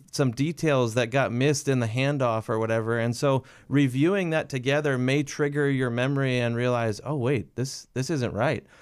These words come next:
Or a lot of times we'll compare it against last year's tax return and say, "You know what, this,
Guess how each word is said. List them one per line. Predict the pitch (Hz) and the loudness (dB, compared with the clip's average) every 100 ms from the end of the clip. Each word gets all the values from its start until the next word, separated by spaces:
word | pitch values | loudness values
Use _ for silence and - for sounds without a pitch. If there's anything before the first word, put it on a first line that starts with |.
| - - | -12 0
Or | 135 | 2
a | |
lot | 127 160 | 4 2
of | |
times | 151 143 127 120 | 0 0 0 0
we'll | 131 | -2
compare | 135 117 - 139 139 | -2 -2 0 0 2
it | 131 | 2
against | 120 123 110 | 0 -2 0
last | 110 123 123 117 120 | 0 0 0 -2 0
year's | 131 143 | 0 0
tax | - 120 101 - | -2 -4 -4 -6
return | 117 113 107 104 | -6 -2 0 0
and | 104 | -2
say, | 98 117 | -2 -2
"You | 113 | 0
know | 123 135 | 0 0
what, | 143 139 | 0 0
this, | 135 135 - | 0 -2 -6